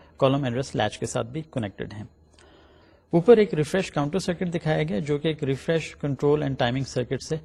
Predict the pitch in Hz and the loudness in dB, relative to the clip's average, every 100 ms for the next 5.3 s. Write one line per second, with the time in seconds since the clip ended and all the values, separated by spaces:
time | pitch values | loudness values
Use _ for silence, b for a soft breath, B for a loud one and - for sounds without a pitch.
0 | b b - 120 117 104 101 110 - _ | b b -6 -2 -2 -2 -4 -8 -10 _
1 | _ _ _ _ _ _ B B B B | _ _ _ _ _ _ B B B B
2 | B 147 180 294 254 226 180 175 196 233 | B -2 0 0 0 2 0 0 -2 -2
3 | b b b b _ _ _ - - - | b b b b _ _ _ -20 -20 -20
4 | - _ 151 165 202 175 170 165 - - | -20 _ 0 0 2 0 2 0 -2 -4
5 | 120 120 | 0 0